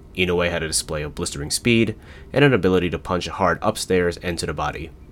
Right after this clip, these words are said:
I remember one of the broadcasters covering that fight comparing him to Manny Pacquiao. Even before hearing that comment, Inoue's fighting style did give off a bit of that. Someone who is fast, hits hard, and can get the angle.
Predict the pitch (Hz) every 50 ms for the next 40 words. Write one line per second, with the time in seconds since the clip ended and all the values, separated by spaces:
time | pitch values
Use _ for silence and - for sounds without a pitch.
0 | - - - - - - - - - - 87 90 90 87 85 85 82 85 82 80
1 | 78 73 90 95 104 - - - 92 85 82 82 82 - - 127 120 104 92 85
2 | 82 80 - - 85 80 76 - - 90 - 101 107 113 107 98 95 - 101 82
3 | 78 80 80 80 - - - - 98 95 80 73 73 73 - - - - - -
4 | - - - - - - - - - - - - - 98 113 120 110 - - -
5 | 101 87 80 85 98 117 110 85 80 78 76 - 87 82 82 80 80 80 - -
6 | - - - - - 107 117 143 147 135 135 - - 90 90 92 87 - 101 87
7 | 82 76 - 90 90 90 85 78 87 76 82 82 80 - 85 78 87 82 82 80
8 | 78 73 - - - - - - - - - - - - - - - - - -
9 | - - - - 90 85 78 76 78 73 - - - 110 107 104 104 107 - -
10 | - - - - - - - 147 - - - 104 98 95 92 92 - - 90 87
11 | 90 90 80 82 76 - 82 80 78 82 82 80 78 - -